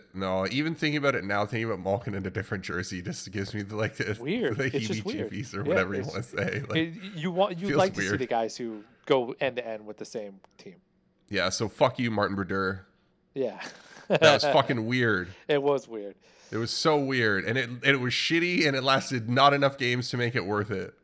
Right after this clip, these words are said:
Speaker 2: Yeah, it wasn't even worth it.
Speaker 1: Wasn't even
Speaker 2: Um,
Speaker 1: worth it.
Speaker 2: but anyways.
Speaker 1: Uh, next up, uh, speaking of not even worth it, <laughs> thirty-year-old Evander Kane, four years, five point one two five, hundred thousand million. S-, fuck you for making me keep you.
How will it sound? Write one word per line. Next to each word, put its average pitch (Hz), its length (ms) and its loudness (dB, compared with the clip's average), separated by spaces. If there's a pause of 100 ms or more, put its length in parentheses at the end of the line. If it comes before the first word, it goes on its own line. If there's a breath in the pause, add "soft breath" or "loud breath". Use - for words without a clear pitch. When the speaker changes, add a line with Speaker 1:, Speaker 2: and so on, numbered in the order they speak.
(220)
Speaker 2:
Yeah, 135 120 0
it 131 80 2
wasn't 135 260 -2
even 117 180 -10
worth 104 220 -10
it. - 80 -18 (180 soft breath)
Speaker 1:
Wasn't 147 340 4
even 139 120 6
Speaker 2:
Um, 131 180 4
Speaker 1:
worth 101 240 -2
it. 92 260 -2 (720)
Speaker 2:
but 123 120 -10
anyways. 104 400 -16 (240)
Speaker 1:
Uh, 95 340 2
next 143 340 2
up, 131 280 4
uh, 107 240 2
speaking 131 420 -4
of 117 80 -4
not 110 320 2
even 104 240 -4
worth 95 260 -4
it, 90 220 -2 (180)
<laughs> - 180 -20
thirty-year-old 120 840 0
Evander 107 460 -4
Kane, 98 560 -4 (260 loud breath)
four 117 320 0
years, 110 460 0
five 104 360 2
point 104 300 2
one 101 260 0
two 101 240 -6
five, 95 300 2
hundred 98 300 -2
thousand 95 340 -2
million. 107 500 -2 (460 soft breath)
S-, - 120 -8
fuck 120 340 0
you 117 160 -4
for 107 160 -6
making 101 360 -4
me 95 100 -6
keep 98 360 -10
you. 104 280 -4